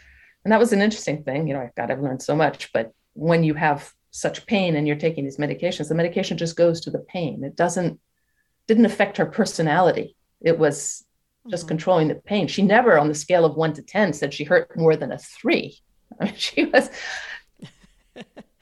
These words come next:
Speaker 1: and I don't think she was saying that to make us feel better. I think it was really very, very well controlled. But the night before she went into the hospital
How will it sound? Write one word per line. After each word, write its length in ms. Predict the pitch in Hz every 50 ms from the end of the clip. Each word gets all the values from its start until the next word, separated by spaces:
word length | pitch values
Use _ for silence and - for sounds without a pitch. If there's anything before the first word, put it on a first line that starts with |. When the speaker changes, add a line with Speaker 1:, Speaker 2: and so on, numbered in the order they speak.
| _ - -
Speaker 1:
and 120 | 190 196 208
I 80 | 226
don't 220 | 226 254 247 247 247
think 160 | 285 254 240
she 160 | - - 226 214
was 320 | 185 185 185 180 180 -
saying 340 | - - 214 196 196 185 175
that 180 | 165 156 - -
to 60 | - 170
make 160 | 160 151 151
us 100 | 151 147
feel 180 | - 180 180
better. 280 | 165 170 - - - -
I 60 | - 151
think 180 | 151 160 160 -
it 60 | -
was 180 | - 151 147
really 180 | 151 156 156 147
very, 380 | 143 143 131 151 147 143 143 143
very 220 | 147 151 - 170
well 220 | 196 - - -
controlled. 540 | - - - 143 147 - - - - - - _ _ - - - - - - - -
But 160 | - 175 175
the 80 | - 190
night 320 | 190 196 214 233 226 -
before 260 | - 208 202 - 190 185
she 140 | - -
went 140 | 185 180 175
into 120 | 170 160 160
the 60 | 160
hospital 680 | 160 170 196 - - - 170 147 147 143 - - -